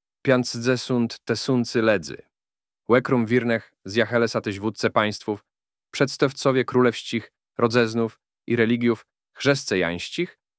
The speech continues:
a nie chrzestce jańścich. Midze insima, prezydency Argentinę, italści, puelści, Łykrainę, Zjednunech Stanów, Francję, siefłewe, europejści kłemisje, przydny rabin Rzymły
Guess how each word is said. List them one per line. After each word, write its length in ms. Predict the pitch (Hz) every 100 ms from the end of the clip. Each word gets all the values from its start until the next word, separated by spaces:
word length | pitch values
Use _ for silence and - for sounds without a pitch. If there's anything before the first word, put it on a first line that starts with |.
| -
a 80 |
nie 120 | 110 110
chrzestce 400 | 113 107 - 107
jańścich. 580 | 73 64 - - - _ _ _ _ -
Midze 280 | 113 117 117
insima, 460 | 117 - 117 110 - _ _
prezydency 500 | - 113 120 123 120
Argentinę, 580 | 120 113 107 123 95 - _ _ _ -
italści, 600 | 113 120 113 - - 104 - _ _ _
puelści, 540 | 113 107 104 - 101 - _ _ _
Łykrainę, 600 | 117 120 123 113 113 104 - _ _ _ _
Zjednunech 560 | 104 120 123 131 120 95
Stanów, 520 | - 110 85 - _ _ _ _ _
Francję, 420 | - 107 104 107 101 _ _ _ _ _
siefłewe, 520 | - 131 - 110 104 101 _ _ _ -
europejści 600 | 120 123 117 139 131 -
kłemisje, 520 | - 123 135 - - - _ _ _ _ -
przydny 340 | - 131 98
rabin 280 | 90 90 90
Rzymły 340 | 107 98 69